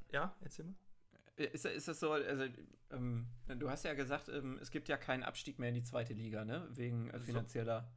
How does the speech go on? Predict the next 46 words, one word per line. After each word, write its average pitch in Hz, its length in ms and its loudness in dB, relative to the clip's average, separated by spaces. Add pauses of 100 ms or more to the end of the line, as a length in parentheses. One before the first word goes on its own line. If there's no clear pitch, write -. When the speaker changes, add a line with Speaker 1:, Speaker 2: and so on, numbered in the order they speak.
Speaker 1:
Sollte 156 340 4
es - 100 -2
eigentlich 175 320 0
geben, 180 340 2
aber 147 140 2
ist 147 140 -4
wegen 147 140 0
Corona 127 760 -2 (180)
und 123 240 -6 (180)
Speaker 2:
Genau. 117 320 8
Speaker 1:
Modus 131 260 -2
jetzt - 160 -4
Speaker 2:
Und, 127 120 4
äh, - 200 4 (400)
ist 151 160 0
das 165 120 4
so, 160 100 4
dass 143 200 2
man 139 220 6
jetzt 127 240 2
hofft, - 320 4
okay, 156 260 0
wir 156 80 4
fahren 143 260 4
jetzt 147 280 -4
da 135 100 4
diese 135 220 0
Saison 131 260 2
irgendwie 143 200 -2
komplett 139 460 -2
an 135 80 -2
die 131 140 0
Wand 120 200 6
und 120 160 -4
probieren 131 260 0
das 143 120 0
irgendwie 127 260 -4
wieder 117 160 6
aufzustellen, 185 500 -2
das 175 180 -8
Ding? 202 220 -6 (200)
Weil, 113 220 2
also, 117 180 0
das 113 260 -2
ist - 140 -6
ja, 98 220 0